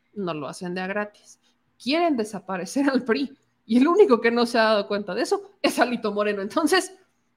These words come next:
ahí se las dejo, y una reflexión para los priistas, que si están al borde de la extinción, además de su culpa,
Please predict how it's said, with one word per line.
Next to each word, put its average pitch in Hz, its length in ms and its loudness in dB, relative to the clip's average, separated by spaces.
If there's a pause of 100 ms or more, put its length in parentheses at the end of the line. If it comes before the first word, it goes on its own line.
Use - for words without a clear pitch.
(840)
ahí 202 320 -6
se 185 140 -10
las 160 220 -12
dejo, 311 440 -6 (520)
y 185 260 -14
una 208 340 -6 (220)
reflexión 190 720 -6 (380)
para 170 180 -2
los 190 240 -4
priistas, 294 640 -8 (340)
que 220 160 4
si 214 160 -4
están 330 320 2
al 392 140 2
borde 392 240 -2
de 359 80 0
la 294 80 -2
extinción, 262 500 -6 (480)
además 262 640 8 (100)
de 359 80 6
su 285 180 0
culpa, 440 300 0